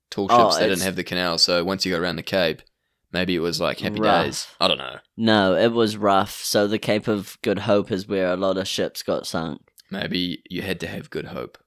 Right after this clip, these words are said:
Speaker 1: to get around.
Speaker 2: Fuck yeah.
Speaker 1: Why would they name it that?
Speaker 2: Like, it was a grim, grim life.
Speaker 1: I've been there. It's,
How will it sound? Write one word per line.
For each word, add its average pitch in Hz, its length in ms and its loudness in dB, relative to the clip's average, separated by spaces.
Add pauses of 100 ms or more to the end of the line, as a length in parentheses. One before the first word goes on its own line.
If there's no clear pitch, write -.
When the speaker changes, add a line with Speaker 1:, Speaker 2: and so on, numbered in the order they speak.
(300)
Speaker 1:
to - 100 -10
get 87 160 -6
around. 62 400 -10 (680)
Speaker 2:
Fuck - 340 -6
yeah. 87 340 -2
Speaker 1:
Why 95 140 -4
would 95 140 -2
they 92 80 -4
name 87 240 -8
it 85 100 -12
that? 71 200 -12 (280)
Speaker 2:
Like, 101 360 4
it 107 100 2
was 110 200 4
a 101 140 -2
grim, 101 540 2 (180)
grim 101 260 2
life. 95 440 -2
Speaker 1:
I've 139 160 -10
been 143 160 -4
there. 95 140 -8
It's, - 220 -14